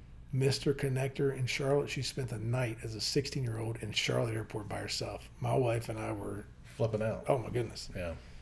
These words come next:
Speaker 1: And, and they're like, "We can get her ho-," the air-, airline was like, "We can get her hotel room." I'm like, "No, no, I want her to stay in the secure area.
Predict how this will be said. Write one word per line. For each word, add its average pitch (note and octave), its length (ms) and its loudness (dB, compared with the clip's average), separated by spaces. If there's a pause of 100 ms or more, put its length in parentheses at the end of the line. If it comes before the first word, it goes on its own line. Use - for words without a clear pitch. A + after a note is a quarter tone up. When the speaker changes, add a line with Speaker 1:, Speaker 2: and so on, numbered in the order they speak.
(260)
Speaker 1:
And, C3 160 4
and D3 200 6
they're C#3 100 6
like, A2+ 140 2
"We D3+ 80 10
can D#3+ 100 10
get D#3 100 12
her C#3 100 12
ho-," A2 140 4
the D3 260 6 (140)
air-, C#3+ 220 4
airline C#3 280 8
was A#2 80 0
like, A#2 80 2
"We C#3+ 80 6
can D3+ 60 6
get C#3 140 8
her A#2+ 80 4
hotel B2+ 320 2
room." C3+ 80 4
I'm A#2+ 60 2
like, A2+ 120 2
"No, D3 220 6
no, C3 220 6 (240)
I C#3+ 80 2
want F3+ 220 6
her D#3+ 120 8
to C3 60 0
stay - 240 8
in C#3 280 6
the B2+ 60 4
secure B2+ 420 6
area. C3 340 8